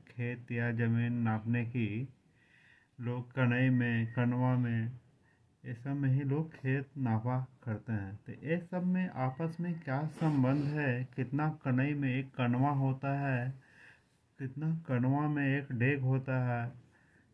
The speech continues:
तो इसके बारे में आज हम चर्चा करेंगे। और जो viewers में नए हैं, वो पहले subscribe कर लें और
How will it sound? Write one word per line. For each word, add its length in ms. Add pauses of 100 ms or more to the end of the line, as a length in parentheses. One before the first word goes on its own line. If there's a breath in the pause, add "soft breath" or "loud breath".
(120)
तो 280
इसके 320
बारे 320
में 200
आज 340
हम 180
चर्चा 480
करेंगे। 480 (1080 soft breath)
और 240
जो 180
viewers 460
में 120
नए 280
हैं, 240 (220)
वो 140 (140)
पहले 280
subscribe 720
कर 200
लें 320 (720 soft breath)
और 300